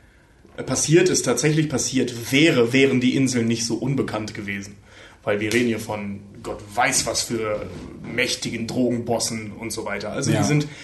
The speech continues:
Speaker 1: ähm, scheinbar, und ich lasse es mal Assassin's Creed außen vor, weil davon habe ich nicht so viel Ahnung, ich weiß nicht, wie historisch korrekt
Speaker 2: Mhm.
Speaker 1: die sind.
Speaker 2: Ja,
Speaker 1: Ähm,
Speaker 2: okay,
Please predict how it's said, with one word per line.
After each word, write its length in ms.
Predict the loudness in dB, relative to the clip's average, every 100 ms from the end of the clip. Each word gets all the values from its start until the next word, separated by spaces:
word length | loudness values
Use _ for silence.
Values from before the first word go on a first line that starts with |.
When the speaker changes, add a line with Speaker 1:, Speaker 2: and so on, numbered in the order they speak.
| -20 -20 -20 -4
Speaker 1:
ähm, 440 | 0 2 0 -4 -2
scheinbar, 400 | 0 2 2 2
und 80 |
ich 140 | -2 -2
lasse 220 | 0 0
es 80 | 0
mal 80 | -2
Assassin's 360 | -2 -4 -4 -2
Creed 140 | 0
außen 240 | 0 -2 -2
vor, 180 | 0 2
weil 80 |
davon 180 | 0 -2
habe 140 | -6 -6
ich 80 |
nicht 180 | -8 -6
so 120 | -6
viel 160 | -6 -4
Ahnung, 200 | -2 -2
ich 120 | -4
weiß 160 | -6 -6
nicht, 160 | -6
wie 140 | -2 -2
historisch 440 | -2 -6 -6 -6 0
korrekt 240 | 4 4
Speaker 2:
Mhm. 40 |
Speaker 1:
die 80 | 4
sind. 340 | 2 2 2 0 -4 -14 -20 0
Speaker 2:
Ja, 80 | 4
Speaker 1:
Ähm, 60 | 6
Speaker 2:
okay, 480 | 6 6 6 4